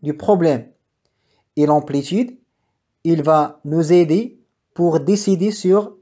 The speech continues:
les actions qu'il faut mettre en place pour corriger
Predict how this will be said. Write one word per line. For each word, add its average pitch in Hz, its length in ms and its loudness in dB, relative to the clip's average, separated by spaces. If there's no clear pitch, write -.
les 147 240 -2
actions 190 440 -4
qu'il 175 200 -8
faut 160 120 -2
mettre 208 320 -4
en 170 140 -2
place 160 400 -2
pour 170 320 -6
corriger 185 680 0